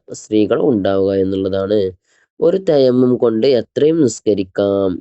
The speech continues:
ഏതെല്ലാം? ഫർള് കിഫായ, സുന്നത്തുകൾ എന്നിവ. അപ്പൊ നല്ല രൂപത്തിൽ പഠിക്കട്ടോ.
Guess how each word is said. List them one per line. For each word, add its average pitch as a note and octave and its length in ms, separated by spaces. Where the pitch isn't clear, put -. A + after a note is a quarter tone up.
ഏതെല്ലാം? F#2+ 840
ഫർള് G#2+ 360
കിഫായ, G#2 680
സുന്നത്തുകൾ G#2 680
എന്നിവ. G2 560
അപ്പൊ F#2+ 420
നല്ല G2 300
രൂപത്തിൽ G2+ 440
പഠിക്കട്ടോ. F#2+ 600